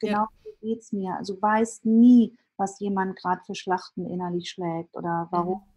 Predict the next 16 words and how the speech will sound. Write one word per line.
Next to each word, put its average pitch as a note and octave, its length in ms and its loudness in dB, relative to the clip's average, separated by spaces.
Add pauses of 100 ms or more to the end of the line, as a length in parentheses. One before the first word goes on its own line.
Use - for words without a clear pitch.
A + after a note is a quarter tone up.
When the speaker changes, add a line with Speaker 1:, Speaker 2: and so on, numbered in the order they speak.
(100)
Speaker 2:
jemand F3 580 -6 (240)
sich - 280 -14
gerade E3+ 420 -4 (220)
irgendwie F3+ 320 -10
so F3 160 -6
verhält E3+ 460 -6
und E3+ 180 -10 (640)
versucht F#3+ 340 -8
dann, F3+ 300 -6 (100)
das - 160 -16
nicht G3 160 -8
persönlich F#3 460 -6
zu - 120 -12
nehmen. F3 360 -4
Oder E3+ 320 -6 (320)
letztlich, G3 400 -6